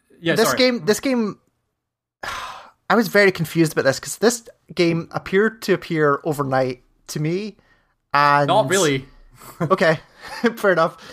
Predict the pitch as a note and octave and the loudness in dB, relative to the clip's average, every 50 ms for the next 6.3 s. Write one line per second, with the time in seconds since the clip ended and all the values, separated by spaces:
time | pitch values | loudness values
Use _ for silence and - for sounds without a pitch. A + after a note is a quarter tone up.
0 | - - _ - - D#3+ D#3 D#3 D3+ D3+ D3+ D3+ D#3 F#3+ G3 F#3+ G3 G#3 G#3 G3+ | -20 -20 _ -2 0 2 4 4 4 2 2 2 2 2 2 2 2 0 0 0
1 | G#3 - G3 - F3+ F3+ F#3 F#3 - F#3 E3+ E3 D3 - - D#3+ C#3+ D3 D#3+ D3 | 0 -2 0 2 2 2 2 2 0 -2 -2 -4 -4 -2 0 0 2 2 4 2
2 | C#3 C3+ C3+ D#3 C3+ C3 C3 A#2 B2+ C3 C#3 C3+ B2 A#2 A2+ B2+ B2 B2+ D3 C3+ | 2 2 0 0 0 0 0 0 0 0 0 0 -2 -2 -4 -6 -6 -6 -6 -8
3 | C3+ B2+ - - C#3 G3 F#3+ G3+ G#3+ G#3+ G3+ G3 E3 D3+ D3 D3+ - - D#3+ C#3+ | -8 -8 -8 -4 -2 2 2 4 4 4 2 2 2 0 -2 -4 -4 -2 -2 0
4 | D3+ D#3+ F#3 F#3+ D#3 B2+ - - E3+ E3 - A#2+ C#3 A#2+ A#2 - - - - A#2 | 0 2 2 0 0 -2 -4 -2 -2 0 0 0 -2 -2 -4 -6 -12 -14 -10 -6
5 | A2 G#2+ - B3+ D4 C#4+ - - F#3 B3 C#4+ B3+ A3+ G3 D#3 C#3 C#3 D3 D#3+ F#3 | -2 -2 0 2 2 2 2 2 2 2 0 0 -2 -2 -2 0 0 0 0 0
6 | G#3+ A#3+ B3 A#3 - - | -2 -4 -4 -6 -8 -10